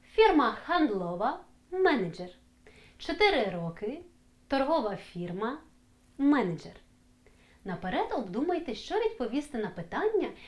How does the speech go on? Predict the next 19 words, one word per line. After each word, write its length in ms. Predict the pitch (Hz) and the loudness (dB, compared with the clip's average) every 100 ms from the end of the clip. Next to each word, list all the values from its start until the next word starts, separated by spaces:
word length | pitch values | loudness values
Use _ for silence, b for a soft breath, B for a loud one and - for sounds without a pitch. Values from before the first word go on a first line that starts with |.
| B | B
якщо 300 | 220 208 - | -6 -4 0
вас 200 | 494 427 | 2 4
запитають, 720 | 302 302 269 269 269 269 254 - b b - | 2 0 -2 0 0 0 -4 -8 b b -12
яке 460 | 175 233 440 494 440 | 0 2 2 4 4
ма 100 | 381 | 6
паня 460 | 359 311 311 294 | 4 2 4 2
цехи 380 | 254 233 208 208 | -2 -4 -4 -6
характеру, 760 | - 170 165 160 - 269 359 427 B B _ | -8 -10 -8 -10 -4 -4 -4 -8 B B _
мочне 540 | 190 180 175 170 208 254 | -8 -6 -6 -6 -6 -8
сторони. 520 | - 392 392 190 165 - _ b b b b - | -2 4 4 4 -4 -14 _ b b b b -8
Які 320 | 180 180 381 | -6 2 4
у 120 | 277 | 4
вас 240 | 220 214 | 0 -4
риси 280 | 226 208 - | -4 -4 -6
характеру 680 | - 175 165 180 349 - 370 359 | -10 -10 -6 -6 -4 -2 -2 -4
та 120 | - 185 | -8 -12
сильні 420 | - 170 175 247 | -8 -6 -4 -6
сторони? 540 | - 320 233 165 156 - - b b b b b _ | -4 0 0 -2 -10 -16 -20 b b b b b _
Odpowiedzialna, 1000 | - 466 - 403 254 175 196 175 180 175 | -2 0 2 2 0 -4 -4 -4 -6 -8